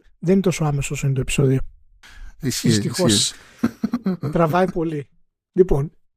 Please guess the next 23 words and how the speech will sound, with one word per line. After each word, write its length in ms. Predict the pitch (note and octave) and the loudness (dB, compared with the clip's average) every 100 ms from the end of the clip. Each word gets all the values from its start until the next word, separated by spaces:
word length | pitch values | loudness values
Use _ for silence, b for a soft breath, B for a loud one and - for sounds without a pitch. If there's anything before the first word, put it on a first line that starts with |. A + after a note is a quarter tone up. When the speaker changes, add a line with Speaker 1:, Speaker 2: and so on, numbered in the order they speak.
| _ _ _ - | _ _ _ 0
Speaker 1:
να 240 | A3+ A3+ | 4 4
δούμε 240 | G#3 A#3+ | 2 -2
τι, 200 | A3 - A3 - | -2 -2 -4 -6
τι 120 | - | -6
μπορεί 280 | F#3+ F#3+ F#3 | 0 2 2
να 120 | F3 | -2
φέρει 440 | D3+ E3 D3+ D3 C#3+ - | -8 -8 -6 -6 -10 -4
η 120 | D#3 | 0
νέα 220 | D3 C#3+ | 2 2
αυτή, 340 | C3+ - B2 - _ _ _ - | 0 -2 -4 -4 _ _ _ -2
ε, 420 | C#3 B2+ B2 B2+ - _ _ _ _ _ - | 2 2 2 -2 -10 _ _ _ _ _ -4
εικόνα. 460 | D#3 - C3+ B2 b b b b b _ _ _ _ - | -2 4 2 2 b b b b b _ _ _ _ -4
Να 140 | F3+ | -4
σου 80 | - | -2
πω 100 | A3 | 0
κάτι. 500 | A#3+ A#3 D3 - _ _ | 2 0 -6 -14 _ _
Ε, 200 | F#3 F#3+ F#3+ _ _ - - _ _ _ | 4 4 2 _ _ -20 -20 _ _ _
η 120 | - E3 | -4 -4
αρνητικότητα 420 | D#3+ D#3+ - G#3 | -2 -2 0 0
αυτή 160 | - | -2
που 100 | G3 | 0
ήρθε 200 | F#3 - | 0 0
μετά 500 | F3 E3 E3+ D#3 D3+ | -2 -2 0 0 -2